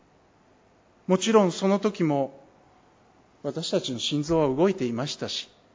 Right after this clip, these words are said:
呼吸もしていたことでしょう。そして何か特別に神に罰せられるような自堕落な生活をしていたのではないでしょ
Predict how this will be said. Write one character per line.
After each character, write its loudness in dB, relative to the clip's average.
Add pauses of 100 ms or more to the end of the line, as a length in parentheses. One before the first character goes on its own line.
(480)
呼 -2
吸 4
も 0
し -2
て -4
い -2
た -2
こ -4
と -2
で -2
し -6
ょ -20
う。 -20
そ 4
し 2
て 6
何 2
か 0
特 -2
別 -4
に 2 (640)
神 2
に 2
罰 0
せ 0
ら 2
れ -2
る -2
よ 0
う -2
な 0
自 -8
堕 6
落 0
な -4 (520)
生 4
活 2
を 4
し -4
て -2
い -4
た -2
の 0
で 0
は -2 (580)
な 4
い -2
で -8
し -8
ょ -18